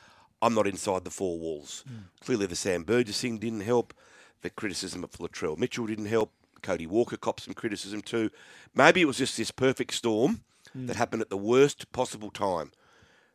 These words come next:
Speaker 1: But certainly the owners of South Sydney would be very disappointed. Uh, but for the Roosters, good luck to them. They were fourteenth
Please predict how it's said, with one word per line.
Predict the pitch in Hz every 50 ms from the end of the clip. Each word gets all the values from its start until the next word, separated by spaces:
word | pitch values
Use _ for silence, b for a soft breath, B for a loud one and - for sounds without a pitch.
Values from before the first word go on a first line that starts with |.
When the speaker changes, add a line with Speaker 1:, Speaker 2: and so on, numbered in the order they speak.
| b b
Speaker 1:
But | 90 -
certainly | - - 156 151 113 104 98
the | 98 95 -
owners | 107 117 120 107 87 87 90 -
of | 82 -
South | - 101 95 85
Sydney | - - 92 87 87
would | 90 87
be | 82 85
very | 82 101 92 87
disappointed. | 82 - - - - - 113 113 104 110 104 - b b b b b b b b b b b b
Uh, | 90 92 90
but | - - - -
for | -
the | 90 92
Roosters, | 92 113 143 151 147 - 151 139 117 - - _ _ _
good | 127 127 117
luck | 120 101 - -
to | 101
them. | 107 113 113 113 110 98 - b b b b b b b b b b b -
They | 120 135
were | 131 98
fourteenth | - - - 151 151 127 107 107 135 143 117 - - - - -